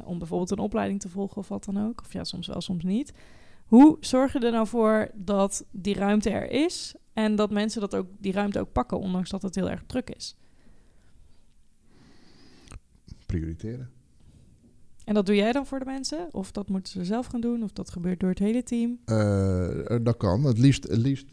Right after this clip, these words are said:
Speaker 2: laat je dat door het team zelf doen. Dus op het moment dat ze zelf in staat zijn om te prioriteren en daarbij aandacht te hebben voor zelfontwikkeling, top.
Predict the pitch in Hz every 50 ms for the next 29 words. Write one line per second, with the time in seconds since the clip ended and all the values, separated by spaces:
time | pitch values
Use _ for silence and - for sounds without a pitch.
0 | - - - 107 104 90 - - 104 87 87 82 80 - 95 82 80 87 82 98
1 | 123 - 165 196 233 - - - _ _ - - - _ _ _ - 98 95 95
2 | 90 90 90 82 80 82 - 82 80 101 110 117 95 85 - - 82 82 - -
3 | 85 85 92 92 87 82 - - - 90 85 85 85 82 - 85 80 85 80 87
4 | 90 - - 90 85 82 85 98 - _ _ _ - 90 87 80 76 78 78 -
5 | - 90 90 85 87 - - 85 82 87 82 87 87 90 90 87 85 87 87 85
6 | 92 90 - 92 101 110 123 - 117 - -